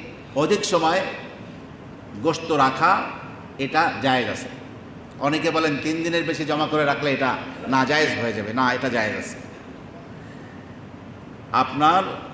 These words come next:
কোরবানির গোশত এরকম জিনিস, হিন্দু, খ্রিস্টান, বৌদ্ধ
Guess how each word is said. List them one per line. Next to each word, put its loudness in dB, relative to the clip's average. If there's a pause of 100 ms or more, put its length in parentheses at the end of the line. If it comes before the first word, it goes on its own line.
(360)
কোরবানির 2
গোশত -2
এরকম 4
জিনিস, 0 (720)
হিন্দু, 4 (100)
খ্রিস্টান, 4
বৌদ্ধ 2